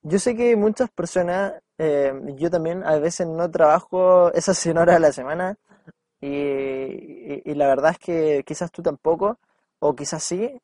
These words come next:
si lo haces te felicito, y si no, también te quiero invitar a que logremos este año dos mil veinte poner en práctica este marco mental de trabajar mucho en eso que queremos construir, que trabajemos mucho, y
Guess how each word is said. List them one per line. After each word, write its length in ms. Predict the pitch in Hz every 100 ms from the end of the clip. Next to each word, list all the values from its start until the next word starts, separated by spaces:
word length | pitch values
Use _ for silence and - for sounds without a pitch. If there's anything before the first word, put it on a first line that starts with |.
| _
si 180 | - 143
lo 120 | 143
haces 240 | 165 196
te 180 | - 143
felicito, 520 | - 131 - 160 196 - _ -
y 60 |
si 140 | - 147
no, 300 | 151 185 247 _ _ _ _ _ _
también 280 | 156 160 196
te 80 | 240
quiero 140 | 226
invitar 360 | 214 185 180 214
a 80 | 190
que 440 | 196 175 165 - _ _ -
logremos 580 | 156 151 165 208 247 269
este 220 | - 220
año 180 | 202 175
dos 100 | 165
mil 240 | 180 180
veinte 480 | 175 190 190 220 254 _
poner 300 | - 156 185
en 80 | 208
práctica 640 | - 208 - 214 214 208 -
este 500 | 180 - - 196 185
marco 300 | 180 202 220
mental 500 | 180 143 139 175 247 - _ -
de 140 | 143
trabajar 680 | 151 151 156 - 196 214 311 - _ _ _ _ _ _ _
mucho 540 | 175 262 - 233 - -
en 140 | 165 170
eso 220 | 202 233
que 140 | 202
queremos 340 | 170 170 202 202
construir, 460 | 185 - 175 202 _ _ _ _ _ _
que 260 | 156 160 143
trabajemos 560 | 147 151 - 202 220
mucho, 680 | 208 196 254 - 294 277 - _ _ _ _ _
y 120 | 151